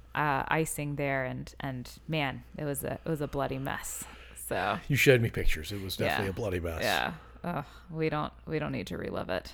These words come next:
Speaker 2: And, uh, there are three contestants.
Speaker 1: Yes, that's
Speaker 2: Uh,
Speaker 1: right.
Speaker 2: and what place did you come in?
Speaker 1: I came in second, which is, um, I think as I told you before, a very lawyerly thing, right? Didn't take enough risks to be first, but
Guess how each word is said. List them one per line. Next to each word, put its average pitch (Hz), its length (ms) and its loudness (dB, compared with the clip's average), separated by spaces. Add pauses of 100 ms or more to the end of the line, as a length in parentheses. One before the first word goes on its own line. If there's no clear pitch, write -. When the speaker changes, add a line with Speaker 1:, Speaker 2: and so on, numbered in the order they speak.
(120)
Speaker 2:
And, 127 240 6
uh, 120 180 8
there 123 160 8
are 123 40 8
three 147 200 6
contestants. 117 680 0 (200)
Speaker 1:
Yes, - 400 0
that's - 260 0
Speaker 2:
Uh, 151 40 -2
Speaker 1:
right. 139 220 -2
Speaker 2:
and 107 100 -2
what 107 140 -4
place 110 260 -2
did 98 100 -10
you 101 60 -8
come 110 180 -6
in? 113 120 -6 (280)
Speaker 1:
I 170 120 -6
came 175 220 -4
in 202 140 -2
second, 151 840 -2 (220)
which 165 300 -2
is, 165 360 2 (120)
um, 147 460 2
I 151 60 -8
think 156 200 -6
as 151 100 0
I 151 80 2
told 147 280 -4
you 151 80 -4
before, 147 480 -2
a 147 60 0
very 151 240 0
lawyerly 151 560 0
thing, 147 380 -4
right? 147 320 -2
Didn't 180 220 0
take 170 200 0
enough 160 300 0
risks 160 300 0
to 170 100 -2
be 151 160 0
first, 151 580 0
but 151 280 0